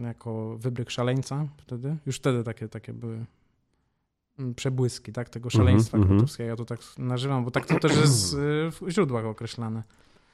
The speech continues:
Speaker 1: I najciekawsze w tym wszystkim jest, y, to, że on właściwie był od początku takim, y, z tym kierownictwem trochę skłócony,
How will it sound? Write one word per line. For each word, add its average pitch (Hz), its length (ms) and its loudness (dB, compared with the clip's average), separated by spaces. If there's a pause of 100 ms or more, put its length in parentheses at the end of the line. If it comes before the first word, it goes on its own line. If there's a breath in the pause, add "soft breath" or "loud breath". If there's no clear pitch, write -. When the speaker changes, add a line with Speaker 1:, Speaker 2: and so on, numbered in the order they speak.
(220 soft breath)
Speaker 1:
I 131 60 -4
najciekawsze 151 640 -4
w - 40 -18
tym 147 180 -2
wszystkim 156 460 -4
jest, - 460 -6
y, 131 240 -6 (160)
to, 139 340 -2 (880 soft breath)
że 127 420 -4
on 143 180 0
właściwie 143 320 -2
był 143 140 -2
od 139 120 -6
początku 139 560 -2
takim, 131 580 -2
y, 123 560 -4 (1300)
z - 140 -20
tym 139 180 -2
kierownictwem 139 880 0
trochę 135 220 -4
skłócony, 113 640 -2